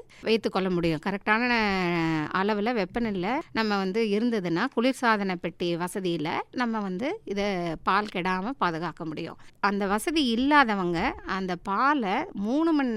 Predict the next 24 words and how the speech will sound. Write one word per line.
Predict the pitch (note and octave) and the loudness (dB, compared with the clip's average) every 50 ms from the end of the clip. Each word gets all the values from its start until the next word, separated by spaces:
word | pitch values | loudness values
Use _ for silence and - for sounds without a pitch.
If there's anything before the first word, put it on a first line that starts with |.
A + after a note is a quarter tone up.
| G3+ | 0
நேரத்துக்குள்ள | G3+ G#3+ A3 G#3+ - G3 - - F3+ G#3 A#3+ B3+ A#3+ F#3 D3 D#3+ G#3 C#4 C4+ | 0 -2 -2 -2 -4 -6 -4 -4 -2 -2 0 0 0 0 0 0 -2 -2 -2
வெயில் | G3+ G3 A#3 C4 A#3+ | -2 -2 0 0 2
காலமா | A#3 A3 A3 G#3 G#3+ G3+ G3 | 2 2 2 0 0 -2 -2
இருந்ததுன்னா | E3+ E3+ E3+ E3 D#3 D#3+ E3 F#3 B3 C#4 - | -2 -2 -4 -4 -4 -4 -2 -2 -4 -4 0
பாலை | - F3+ F#3 F#3+ F#3+ - | 0 0 0 0 -2 -4
காய்ச்சிடணும். | - - - G3 G#3 - - F#3+ F3 E3+ E3 D#3 - - - - - - - - - A3 | -6 -4 -4 -2 -2 -2 -2 -2 -2 -2 -4 -6 -8 -12 -16 -18 -20 -20 -14 -8 -6 -4
இல்ல | A#3 B3+ A#3+ B3 B3+ C4 C#4 D4+ D#4 E4 F4+ - - G3+ - | -2 0 2 2 2 2 2 0 -2 -4 -8 -14 -16 -6 -2
குளிர்காலங்கள்ல | C#4 C#4 D4+ D#4+ D4+ D4 C4 A#3 A3 G3+ F#3+ F3+ F3 E3+ E3+ E3+ F#3 C4 D#4 F#4 - - F#3 | 2 2 4 4 4 4 4 4 4 2 0 0 0 0 0 0 0 0 -2 -2 -2 0 0
ஐந்து | F#3+ B3 C#4+ D4 D#4 | 2 2 2 2 4
மணி | C#4+ C4+ C4 A#3 | 2 2 2 0
நேரத்துக்குள்ள | A3 G#3+ A3 A#3 A#3+ A3+ - G#3 - - F3+ F3 E3+ F3+ G#3+ B3+ - - | 0 0 0 0 -2 -2 -4 -4 -4 -4 -4 -2 -2 -2 -2 -2 -2 -2
அந்த | G3 F3+ F3 E3+ - | -2 -4 -4 -4 -4
பாலை | - F#3+ F3+ G#3+ A3+ A3+ G3 F#3+ G#3 A#3+ C4+ D#4 - - - - - - | -2 0 2 2 0 0 -2 -4 -4 -4 -4 -6 -8 -12 -20 -20 -20 -10
சுத்தமா | - - A3+ G#3+ B3 A#3 A#3 B3 C4 | -6 -4 -4 -2 -2 -2 0 0 0
நம்ம | C4 A#3+ G#3 G3 F#3+ | -2 -2 -2 -2 -4
வந்து | F#3+ F#3+ A3 A#3 | -4 -2 -2 -2
வடிகட்டிட்டு | G3+ F#3+ F#3+ G#3+ G#3 G3+ F#3 - F3 F3 - G#3 B3+ E4 G4+ - | -2 -2 -2 -2 -2 -4 -4 -4 -6 -6 -4 -4 -4 -4 -4 -4
அதை | G#3+ G3+ G3+ G3+ G3 G3 | -4 -4 -2 -2 -2 -2
வந்து | F3+ F3 B3 D4 | -4 -4 -4 -2
நம்ம | D4 B3+ G#3+ F#3+ F3 | -4 -4 -4 -6 -6
காய்ச்சி | - - F#3+ F#3+ G#3 A3 G#3+ - - D4+ | -4 -2 -2 0 0 -2 -4 -4 -2 -2
நம்ம | E4+ D4 A3+ G3 F#3 E3+ | 0 0 0 -2 -4 -4
வந்து | E3 F3 F#3 - - | -4 -4 -4 -6 -6
பருகலாம். | F#3 - F3+ F3 F3+ E3+ E3 - | -6 -6 -6 -6 -8 -8 -10 -8